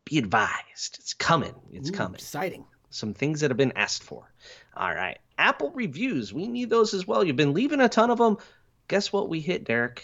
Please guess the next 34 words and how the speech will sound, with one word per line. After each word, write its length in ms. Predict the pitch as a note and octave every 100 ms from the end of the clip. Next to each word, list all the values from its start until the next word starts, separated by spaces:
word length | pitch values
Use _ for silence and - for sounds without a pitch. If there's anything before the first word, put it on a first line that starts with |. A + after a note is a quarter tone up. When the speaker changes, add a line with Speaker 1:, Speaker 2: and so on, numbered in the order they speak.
| D#3
Speaker 2:
We 280 | D3+ B3+ G#3
hit 320 | A3+ C#4 -
the 80 | A#3
big 340 | F#3 C4 -
four 420 | - B3 C4+ C#4+
zero 520 | G#3+ G3+ D4 E4 E4+
zero 680 | C4+ G#3+ E4+ G4 G#4 G4 F#4
this 340 | D4 C4+ F3
week, 300 | A#3+ B3 G3+
Doug. 400 | E3+ A3+ D#4 F4+
Speaker 1:
We 60 | -
did 160 | A2 B2+
it. 160 | A2
Milestone 1000 | B2 C3+ G#3 C4+ B3+ - G#3 G#3+ G#3 G3+
achieved. 560 | D3+ - G3 F#3 F3+ D#3+
Now 160 | E3+
it's 140 | A3 E3+
on 100 | C#3+
to 60 |
five 200 | C#3+ C#3+
hundred, 240 | C#3+ A#2+ F2+
right? 300 | G#2+ B2+ -
So, 100 | D3+
Speaker 2:
Yes, 220 | D#3 A3+ E3
Speaker 1:
ooh, 140 | A2
Speaker 2:
let's 100 | -
Speaker 1:
yeah, 180 | A2 F3+
Speaker 2:
go. 100 | G#3+
Speaker 1:
you 60 | C3+
really 260 | B2+ B2+
get 160 | F#2+ G2+
going. 220 | F#2+ F2+
Speaker 2:
But 160 | G3+ A#3+
we 180 | B3+